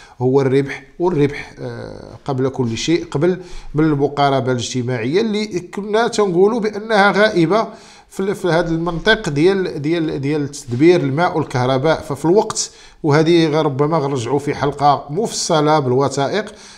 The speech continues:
ففي الوقت اللي واحد المواطنة ما كتخلصش الماء أو الضوء وهي أرملة وزوجها توفى ومازال ما خرج ليها حتى التقاعد، كيجيو كيحيدوا لها حيت ما خلصتش خمسين درهم،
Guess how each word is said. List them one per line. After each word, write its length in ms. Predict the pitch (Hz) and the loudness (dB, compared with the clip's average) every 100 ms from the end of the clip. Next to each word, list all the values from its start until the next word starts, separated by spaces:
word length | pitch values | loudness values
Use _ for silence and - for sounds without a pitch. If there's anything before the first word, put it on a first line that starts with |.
| _ | _
ففي 260 | - 165 | -6 0
الوقت 340 | 175 185 196 - | 4 4 4 2
اللي 120 | 180 | 4
واحد 280 | 185 165 139 | 6 4 2
المواطنة 840 | 151 170 185 180 170 170 175 160 - - - _ _ _ _ - | 2 4 4 4 2 2 2 0 -4 -20 -20 _ _ _ _ -10
ما 100 | 147 | -6
كتخلصش 760 | 160 - - 165 170 175 - 147 | -2 -2 -2 0 2 2 -2 -2
الماء 560 | 151 160 165 151 - - - | 0 2 4 2 -2 -18 -2
أو 160 | 165 151 | 0 0
الضوء 600 | 120 107 151 156 - - _ _ _ _ _ _ _ - | -2 0 2 2 -2 -18 _ _ _ _ _ _ _ -4
وهي 340 | 131 151 170 180 | 0 2 2 2
أرملة 640 | 180 156 160 139 143 156 | 0 2 2 4 4 4
وزوجها 440 | 156 123 147 127 156 | 4 0 0 0 -2
توفى 640 | 160 156 - 160 170 165 - - - _ - - | -2 -6 0 4 6 4 -4 -20 -20 _ -20 -14
ومازال 460 | 147 156 143 160 165 | -6 -2 0 2 0
ما 60 | |
خرج 300 | 165 151 143 | -2 -2 -2
ليها 160 | 160 160 | 0 0
حتى 120 | 170 | 0
التقاعد، 680 | 180 170 160 151 135 170 175 | -2 0 2 2 2 0 0
كيجيو 380 | - 147 127 180 | -2 -4 -2 -4
كيحيدوا 460 | 160 139 139 131 | -4 -4 -2 0
لها 80 | 143 | -2
حيت 200 | 156 - | -4 -6
ما 80 | 143 | -8
خلصتش 460 | - 131 123 135 - | -6 -6 -6 -10 -8
خمسين 400 | 127 - 175 160 | -8 -6 -6 -4
درهم، 360 | 120 123 165 | -4 -4 -6